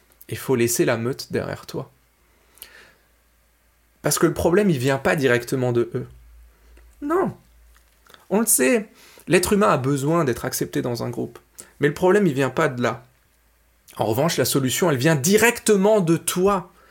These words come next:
Tu vois ? C'est pas pour rien que dans, dans Shuriken, dans notre programme d'accompagnement, euh, premium, en plus des coachings individuels, et cetera, tu as un effet de groupe. Pourquoi ? Parce que quand tu rentres dans le programme Shuriken, à côté de toi,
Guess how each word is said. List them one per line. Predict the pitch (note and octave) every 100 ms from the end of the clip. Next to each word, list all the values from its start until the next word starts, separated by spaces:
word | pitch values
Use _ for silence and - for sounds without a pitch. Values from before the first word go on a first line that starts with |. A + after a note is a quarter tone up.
| - - -
Tu | D#3
vois ? | E3 A#3 - - _ - - -
C'est | - F4
pas | B3+
pour | A3
rien | F#3+ B3+
que | G#3
dans, | E3+ -
dans | C#3+ C#3+
Shuriken, | - D#3 D#3+ D#3 C#4+
dans | G#3 D3+
notre | C3+
programme | - D#3+ D#3
d'accompagnement, | C#3+ E3 C#3 D3+ C#3+ D3 D3 D3+
euh, | B2 A2+
premium, | - F3 E3 D#3 G#3 D#3+ - _ _ _
en | - B2
plus | G#3 F#3+
des | D3
coachings | D3 - D3+
individuels, | C3+ C3 C3+ D#3+ C3+
et |
cetera, | - C3+ D#3 G3 - - - -
tu | G3+
as | G#3
un | E3
effet | E3 - F3+
de | -
groupe. | C#3+ B2 F#3 - - - _ _ _ _ _ _
Pourquoi ? | - D3 G#3 A#3+
Parce | F#3+
que | - C3+ - _ - _
quand | - G3
tu | G#3+
rentres | G#3 B3
dans | G#3+
le | D#3+
programme | - D#3 D3
Shuriken, | - D3+ D3 - G#3+ A3+ -
à | D3
côté | - D#4 F4+ A#3+
de | F3+
toi, | - E3+ D#3+ A3+